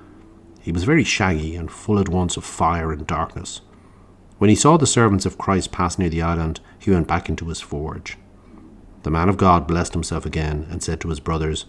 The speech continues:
"My sons, raise the sail higher still, and row as fast as you can, and let us flee from this island." Even before he had finished speaking,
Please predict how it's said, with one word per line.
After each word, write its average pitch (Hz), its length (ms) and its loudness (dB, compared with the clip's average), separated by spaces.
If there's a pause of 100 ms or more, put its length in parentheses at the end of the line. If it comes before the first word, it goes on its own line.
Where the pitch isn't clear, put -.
(440)
"My 82 100 -2
sons, 104 540 6 (280)
raise 90 360 4
the 92 80 -2
sail 85 260 2
higher 85 380 2
still, 80 520 -2
and 90 160 2
row 98 200 8
as 92 120 4
fast 85 380 0
as 82 140 -2
you 87 100 0
can, 80 340 -2
and 82 120 -4
let 90 120 2
us 90 140 -2
flee 85 240 -2
from 85 200 -4
this 82 180 -4
island." 78 500 -4 (920)
Even 113 220 8
before 117 360 6
he 90 60 4
had 87 140 -2
finished 80 300 -2
speaking, 82 460 -2